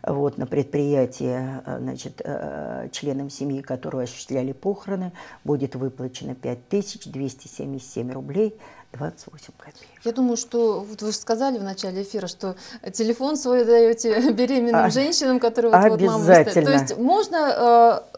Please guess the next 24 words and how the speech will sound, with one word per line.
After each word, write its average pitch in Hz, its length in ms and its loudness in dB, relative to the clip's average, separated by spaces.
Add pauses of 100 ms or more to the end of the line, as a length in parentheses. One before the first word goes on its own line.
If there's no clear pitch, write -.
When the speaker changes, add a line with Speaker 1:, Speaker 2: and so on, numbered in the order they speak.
(380)
Speaker 2:
обо 226 260 2
всем 302 260 -4
этом 262 300 0
узнать 254 420 -2
и 240 220 -4 (160)
позвонив 240 460 0
вам? 156 200 -6
Speaker 1:
Конечно, 143 560 -4
Speaker 2:
Какой 254 280 0
номер 175 80 0
Speaker 1:
конечно. 143 320 -4
Speaker 2:
телефона? 151 320 -10 (240)
Speaker 1:
Значит, 165 680 -4
восемь 170 540 -4 (500)
четыреста 180 640 -6
девяносто 147 600 -6
восемь 156 440 -12 (680)
семьсот 165 540 -6
шестьдесят - 540 -10
семь 202 380 -8
пятьдесят 139 480 -10
четыре 190 400 -8
тридцать - 520 -16
девять. 101 440 -16